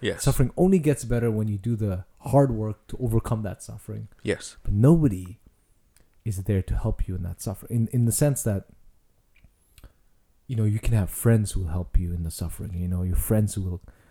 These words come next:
Speaker 2: who will comfort you, and, you know, your spouse or your girlfriend or your lover can
Speaker 1: Right.
Speaker 2: comfort you. But when you're alone by yourself,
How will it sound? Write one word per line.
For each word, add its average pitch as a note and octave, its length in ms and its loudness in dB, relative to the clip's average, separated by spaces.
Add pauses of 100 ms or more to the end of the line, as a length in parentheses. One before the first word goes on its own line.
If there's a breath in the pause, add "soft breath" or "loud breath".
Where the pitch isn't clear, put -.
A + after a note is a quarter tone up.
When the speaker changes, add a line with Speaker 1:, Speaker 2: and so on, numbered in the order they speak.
(160 soft breath)
Speaker 2:
who G2 320 0
will F#2 120 -4
comfort - 540 -2
you, G2+ 280 -10 (100)
and, - 300 -14
you F2+ 120 -10
know, G2+ 180 -10
your G2 200 -6
spouse F#2+ 600 0
or F2+ 140 -6
your F2+ 280 -4
girlfriend F2+ 480 -4
or F#2 80 -4
your F2+ 120 -2
lover G2 320 -2
can - 180 -8
Speaker 1:
Right. F#2+ 200 -2
Speaker 2:
comfort F#2+ 300 -4
you. - 60 -14 (1120 soft breath)
But - 100 4
when G2 180 2
you're F#2 280 -2 (360)
alone G2+ 640 2 (260)
by F2 120 -6
yourself, F#2+ 800 0